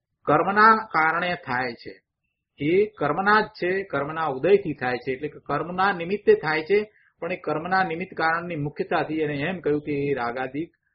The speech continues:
પરભાવ છે, એ કર્મના કારણે થાય છે, કર્મજનિક છે, એમ કહેવામાં આવ્યું.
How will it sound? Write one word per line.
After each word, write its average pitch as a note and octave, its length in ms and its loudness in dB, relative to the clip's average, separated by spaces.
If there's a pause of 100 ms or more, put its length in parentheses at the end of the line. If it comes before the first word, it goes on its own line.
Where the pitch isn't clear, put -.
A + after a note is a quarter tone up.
(260)
પરભાવ B2 520 -4
છે, C#3 340 -6 (220)
એ B2+ 60 -8
કર્મના B2+ 500 -8 (400)
કારણે A2 340 -6
થાય G#2 260 -12
છે, A2+ 200 -10
કર્મજનિક G#2+ 520 -10
છે, - 180 -18
એમ E3+ 300 -8
કહેવામાં G2 420 -12
આવ્યું. G2 160 -20